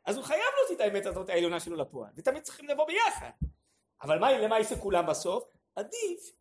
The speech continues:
כיוון שאתה רק כה, ותן כהלל, קפדן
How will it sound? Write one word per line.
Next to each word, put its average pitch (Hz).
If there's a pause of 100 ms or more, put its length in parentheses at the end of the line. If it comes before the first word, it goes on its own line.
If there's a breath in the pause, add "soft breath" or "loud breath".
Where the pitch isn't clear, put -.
(160)
כיוון 226
שאתה 196
רק 208
כה, 339 (1000)
ותן 247 (100)
כהלל, 233
קפדן 208